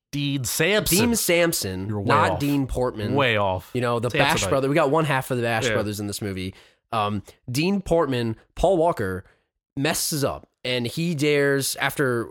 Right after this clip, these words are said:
Speaker 2: Taylor Vaughn breaks up with,
Speaker 1: Yeah.
Speaker 2: you know,
Speaker 1: So, yeah, long story short, Freddie Prinze Ju-, at the very beginning of the movie, Freddie Prinze Junior's girlfriend breaks up with him. They're the most popular boy and girl at school. They break up.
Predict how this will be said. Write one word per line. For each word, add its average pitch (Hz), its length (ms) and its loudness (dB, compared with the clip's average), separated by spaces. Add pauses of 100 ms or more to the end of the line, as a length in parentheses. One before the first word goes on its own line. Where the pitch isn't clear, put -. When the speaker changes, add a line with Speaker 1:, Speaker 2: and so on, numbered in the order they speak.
(120)
Speaker 2:
Taylor 156 240 0
Vaughn 127 260 0
breaks 113 300 -4
up 110 160 -4
with, 98 160 -4
Speaker 1:
Yeah. 143 260 0
Speaker 2:
you 127 100 -8
know, 104 60 0
Speaker 1:
So, 160 240 2
yeah, 160 120 2
long 156 260 2
story 170 260 2
short, 127 420 0
Freddie 180 220 0
Prinze 185 240 0
Ju-, 160 160 -2
at 139 60 -2
the 127 100 -2
very 147 300 2
beginning 180 240 2
of 160 80 0
the 131 40 2
movie, 113 140 0
Freddie 151 220 0
Prinze 151 240 -2
Junior's 120 340 -4
girlfriend 107 640 -2
breaks 139 300 0
up 156 180 0
with 120 120 -2
him. 98 180 -4
They're 117 180 0
the 107 120 -6
most 123 260 -4
popular 160 320 0
boy 131 140 0
and 123 100 -2
girl 107 140 -2
at 104 60 -6
school. 90 320 -10 (280)
They 110 80 -2
break 139 260 0
up. 104 260 -2